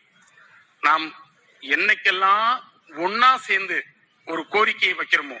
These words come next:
சேர்ந்து நின்னு நம்ம ஒரு விஷயத்தை கேட்கிறோமோ, அப்பதான் நமக்கு கிடைக்க வேண்டிய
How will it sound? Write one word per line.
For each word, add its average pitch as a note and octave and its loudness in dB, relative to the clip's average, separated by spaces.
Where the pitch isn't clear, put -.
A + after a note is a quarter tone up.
சேர்ந்து B3 0
நின்னு F#3+ -8
நம்ம E3 -2
ஒரு D#3 2
விஷயத்தை G#3+ 0
கேட்கிறோமோ, E3+ -2
அப்பதான் E3+ -6
நமக்கு E3+ 2
கிடைக்க G3+ 2
வேண்டிய E3 0